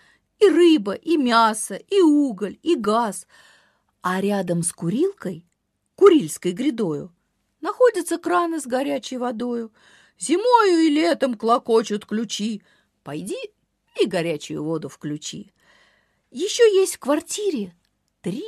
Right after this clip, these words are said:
классные ванны. Северный ледовитый, Тихий и Атлантический океаны. И мощная печка системы Кузбасс, что греет зимою холодную нас. А вот холодильник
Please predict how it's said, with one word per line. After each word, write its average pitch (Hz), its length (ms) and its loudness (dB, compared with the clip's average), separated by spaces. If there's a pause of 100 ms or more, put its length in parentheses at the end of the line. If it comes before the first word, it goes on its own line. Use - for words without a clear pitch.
(260)
классные 180 840 -2
ванны. 147 680 -6 (520)
Северный 262 640 2
ледовитый, 254 720 -4
Тихий 214 540 -12 (260)
и 392 100 -2
Атлантический 214 1080 -8
океаны. 160 580 -10 (840)
И 202 100 0
мощная 427 640 2
печка 202 580 -2
системы 170 640 -4
Кузбасс, 202 600 0 (680)
что - 320 -4
греет 254 380 -4
зимою 214 480 -2
холодную 160 640 -10
нас. 160 400 -14 (1080)
А 185 120 -10
вот 311 180 -4
холодильник 170 840 -4